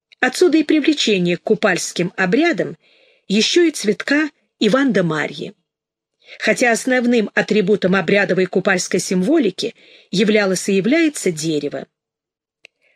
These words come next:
Значительно более поздней формой обрядовой символики, очевидно, следует считать ту, где вместо купальского дерева или наряду с ним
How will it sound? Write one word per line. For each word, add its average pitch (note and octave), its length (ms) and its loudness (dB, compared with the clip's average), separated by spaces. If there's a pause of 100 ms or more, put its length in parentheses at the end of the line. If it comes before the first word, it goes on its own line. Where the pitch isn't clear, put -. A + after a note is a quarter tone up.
(220)
Значительно A3 680 2
более A3+ 320 4
поздней C4+ 500 2
формой F#3 520 2
обрядовой F3+ 500 0
символики, E3+ 800 -2 (500)
очевидно, C#4+ 480 2
следует C#4 440 0
считать A3 420 0 (140)
ту, E4+ 180 4
где G#3+ 220 0
вместо A3+ 580 0 (380)
купальского G3 760 0
дерева F#3 600 0 (100)
или D4+ 160 4
наряду F3+ 400 0
с - 180 -4
ним B3+ 220 -2